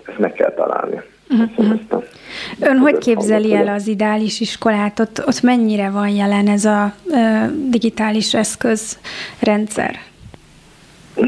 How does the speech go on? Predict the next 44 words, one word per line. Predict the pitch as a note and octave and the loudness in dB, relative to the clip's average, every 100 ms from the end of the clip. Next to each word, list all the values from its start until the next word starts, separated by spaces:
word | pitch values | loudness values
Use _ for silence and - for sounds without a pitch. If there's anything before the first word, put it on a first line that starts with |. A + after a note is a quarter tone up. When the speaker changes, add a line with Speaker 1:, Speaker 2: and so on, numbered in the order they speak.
| - - - - - - | -2 -12 -16 -16 -16 -4
Speaker 1:
Hát, | B2 | -2
hogy | B2+ | 4
én | D#3 | 4
mit | E3+ E3 - | 4 2 4
képzelek, | - - - - - | 4 6 4 2 0
és | - - | -2 0
hogy | - B2 - _ | 0 0 -2 _
nem | C3+ B2 | 0 2
tudom, | A#2+ G#2+ G#2 | 2 2 4
mennyire | G#2+ G#2+ G#2 | 2 4 2
releváns | G2 G2+ G#2 G2 G2 | 4 4 4 4 0
ebből | G#2 G#2 | -2 0
a | G2 - | 0 2
szempontból. | - F#3+ G3+ G3 D#4+ | -2 2 0 4 4
Speaker 2:
Hogy | E4+ | 4
ne | B3+ | 4
lenne | A#3 A3+ A#3 | 4 4 4
Speaker 1:
Itt | |
Speaker 2:
releváns | A#3 - A#3 A3+ | 4 2 4 2
a | |
Speaker 1:
érdemes | G#3+ | 2
megnézni. | A3+ C4+ A#3 | 4 4 4
Speaker 2:
szülőknek | F3+ E3+ A#3+ - | 2 2 0 2
a, | A#3 A#3 B3 | 4 4 2
nagyon | B3+ C4 A3 G3+ | 2 2 2 -2
fontos, | - A3+ G#3+ A3 G#3+ - | 0 0 2 0 0 2
ö, | A3 A3 - - - - | 2 2 -4 -10 -12 -2
a | A3 A3+ A3 | 0 2 -2
szülőknek | A3 - A3 A3 A3+ G#3+ | -8 0 2 2 2 0
a | A3 | 2
hozzáállása, | A3 A3+ G#3+ A3+ A3 G#3+ G#3+ - | 4 4 2 2 2 2 0 2
ugyanis | A3+ A3+ A3+ A3+ - - - - - | 2 2 2 2 -2 -8 -14 -16 0
pont | A#3 A3+ | 2 4
Speaker 1:
Mhm. | A#3+ | 4
Speaker 2:
itt | E3 | 4
az | A3+ | 2
adás | A#3+ A3 G#3+ G#3+ | 2 2 2 2
elején | A3+ A3 A3 | 2 2 4
arról | G#3+ G#3+ G#3+ | 4 4 4
beszélgettünk, | A3 G#3+ A3+ A3+ A3 A3 A3+ A3 | 2 0 0 2 0 0 0 2
hogy | A#3 A3+ - | 0 0 -2
sokszor | - A#3 - A3+ | -4 -4 0 0
a | |
szülők, | A3 - A#3+ G#3 G3 - | 0 2 4 4 2 -4